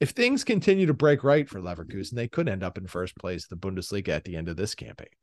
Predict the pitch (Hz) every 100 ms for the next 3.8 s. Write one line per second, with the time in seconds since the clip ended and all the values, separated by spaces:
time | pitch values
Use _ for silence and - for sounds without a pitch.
0 | _ - - - _ _ - 117 156 226
1 | - 170 156 151 147 131 - _ _ _
2 | _ _ _ _ _ _ _ - 113 -
3 | 135 127 123 120 107 113 107